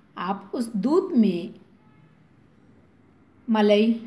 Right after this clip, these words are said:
शक्कर का पाउडर, दालचीनी का पाउडर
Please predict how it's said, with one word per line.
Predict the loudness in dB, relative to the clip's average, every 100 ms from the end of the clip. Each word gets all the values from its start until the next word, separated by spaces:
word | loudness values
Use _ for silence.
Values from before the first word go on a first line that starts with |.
| -18 -20 -20 -20 -20 -20 -20 -20
शक्कर | -6 -4 -2 -2 -2
का | -2
पाउडर, | 0 2 2 -2 -6 -10 -18 -20 -20 -20 -20 -20 -20 -20 _ _ -16 -4
दालचीनी | 0 0 2 0 2
का | -2 -2
पाउडर | 0 0 0 -4